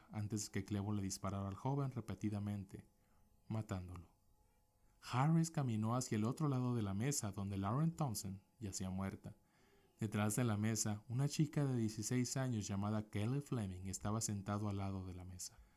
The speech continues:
Harris le disparó a Fleming con su escopeta, impactándole en la espalda y también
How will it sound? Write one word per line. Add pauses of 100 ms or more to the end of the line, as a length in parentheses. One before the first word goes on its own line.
(340)
Harris
le
disparó
a
Fleming
con
su
escopeta, (340)
impactándole
en
la
espalda
y
también